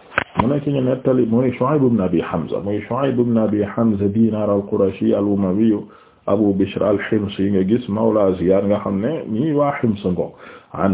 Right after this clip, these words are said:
Muhammad ibn al-Munkadir yi, moo ko jëlee ci Muhammad ibn al-Munkadir ibn Abdillah ibn al-Hadir ibn Abd al-Uzza ibn Amir ibn al-Harith ibn Haritha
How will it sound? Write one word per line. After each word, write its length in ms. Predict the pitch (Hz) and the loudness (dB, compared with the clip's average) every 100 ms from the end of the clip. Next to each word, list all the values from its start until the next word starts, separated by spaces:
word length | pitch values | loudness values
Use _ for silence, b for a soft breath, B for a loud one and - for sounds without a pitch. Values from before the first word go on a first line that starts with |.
| 92 | 4
Muhammad 640 | 98 98 101 104 104 104 | 2 2 0 0 0 2
ibn 180 | 101 107 | 2 2
al-Munkadir 800 | 107 107 107 107 101 107 104 107 | 0 0 0 -2 0 2 4 2
yi, 260 | 104 107 98 | 4 0 0
moo 220 | 110 120 | 0 -2
ko 100 | 123 | 0
jëlee 260 | 120 117 113 | 2 2 2
ci 80 | |
Muhammad 520 | 113 107 123 117 113 107 | 0 -2 0 0 0 0
ibn 160 | 104 | -2
al-Munkadir 680 | 104 101 104 104 107 113 113 | 0 0 -2 0 0 2 2
ibn 160 | 104 104 | 2 0
Abdillah 840 | 101 101 95 98 101 107 73 - - b b b _ | 0 0 2 2 4 2 2 -2 -8 b b b _
ibn 340 | - 101 98 101 | -2 0 2 2
al-Hadir 920 | 98 87 90 98 101 98 107 101 101 - | 2 2 0 2 2 2 4 4 2 0
ibn 260 | 107 104 | -2 0
Abd 280 | 101 107 92 | 0 0 0
al-Uzza 600 | 98 92 113 104 90 104 | 0 2 2 0 0 0
ibn 160 | 104 98 | 0 0
Amir 440 | 95 107 113 104 | 0 0 0 2
ibn 160 | 101 98 | 0 2
al-Harith 600 | 98 95 - 107 107 101 | 0 0 -2 0 0 0
ibn 180 | 98 98 | -2 0
Haritha 720 | 92 - 92 90 104 101 | -2 0 0 2 0 -2